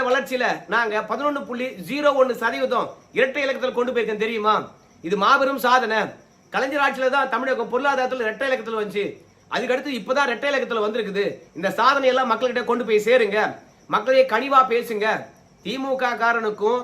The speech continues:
கனிவுக்கும் ஏதாவது சம்பந்தம் இருக்குதா? நேத்தே பார்த்தோம், தவேகா காரங்களை எப்படி அடிச்சு உ-, உதைச்சாங்கன்னு தெரியும். கனிமொழி என்றாலே திமுக காரனுக்கு கனிமொழி மேல கொள்ளை தான் தெரியும். ஆனா இவங்க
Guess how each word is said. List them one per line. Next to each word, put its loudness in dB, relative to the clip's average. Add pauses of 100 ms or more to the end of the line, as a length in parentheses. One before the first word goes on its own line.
(120)
கனிவுக்கும் -2
ஏதாவது 0
சம்பந்தம் 0
இருக்குதா? 0 (800)
நேத்தே 2 (100)
பார்த்தோம், 0
தவேகா 2
காரங்களை 0
எப்படி -2
அடிச்சு -6 (100)
உ-, -8 (100)
உதைச்சாங்கன்னு 0
தெரியும். -2 (640)
கனிமொழி 2
என்றாலே 2 (280)
திமுக 0 (120)
காரனுக்கு -2 (200)
கனிமொழி 2
மேல 2 (100)
கொள்ளை 4
தான் 0
தெரியும். -4 (400)
ஆனா -2 (240)
இவங்க 0